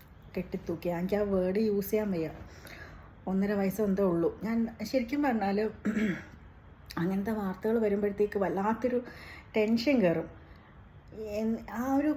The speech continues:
കുഞ്ഞിനെയും കൂടെ കൊന്ന് അവിടെയാണ്. അങ്ങനെ ഒരു അവസ്ഥയിലോട്ട് എങ്ങനെയാണ് പോയതെന്നുള്ളത്. ഉം.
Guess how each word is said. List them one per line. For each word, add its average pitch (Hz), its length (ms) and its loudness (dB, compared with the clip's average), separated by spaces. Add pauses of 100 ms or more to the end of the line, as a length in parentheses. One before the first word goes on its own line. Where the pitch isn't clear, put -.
കുഞ്ഞിനെയും 330 680 8
കൂടെ 359 180 6
കൊന്ന് 294 600 8 (340)
അവിടെയാണ്. 269 460 4 (540)
അങ്ങനെ 294 520 4
ഒരു 320 80 4
അവസ്ഥയിലോട്ട് 240 680 2
എങ്ങനെയാണ് 202 640 2
പോയതെന്നുള്ളത്. 175 680 -2 (360)
ഉം. 254 200 0